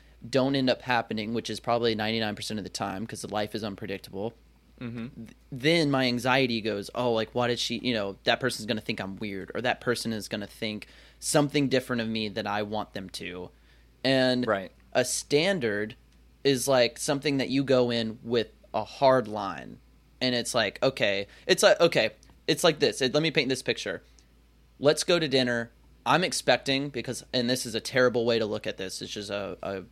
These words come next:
Speaker 1: scenario. But if I'm, if we go out to a nice dinner, we have a nice time, get a couple drinks, whatever, and I, you know, pay for it. If I'm, I, if I'm expecting sex after that,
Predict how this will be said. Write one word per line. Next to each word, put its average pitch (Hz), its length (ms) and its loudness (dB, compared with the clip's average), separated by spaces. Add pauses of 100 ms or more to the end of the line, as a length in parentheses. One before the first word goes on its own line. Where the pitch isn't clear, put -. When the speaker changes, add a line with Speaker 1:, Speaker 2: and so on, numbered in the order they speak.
(120)
Speaker 1:
scenario. 92 680 -8 (200)
But 123 360 2
if 120 240 0
I'm, 156 300 2 (180)
if 117 80 -6
we 131 100 0
go 160 140 4
out 151 140 4
to 151 60 0
a 135 40 0
nice 135 240 0
dinner, 120 400 -2 (100)
we 120 80 -2
have 113 100 2
a - 40 -4
nice 113 180 -4
time, 113 260 -4
get 110 120 -4
a - 20 -6
couple 107 180 -8
drinks, 107 360 -10
whatever, 104 420 -4 (240)
and 110 100 -6
I, 110 140 0 (180)
you 117 120 -6
know, 98 100 -6
pay 117 260 -4
for 101 300 -6
it. 90 180 -6 (600)
If 123 160 2
I'm, 156 240 4 (300)
I, 127 160 6 (100)
if - 120 -2
I'm 139 160 2
expecting - 840 -2
sex - 400 -2
after 90 280 -10
that, 76 280 -10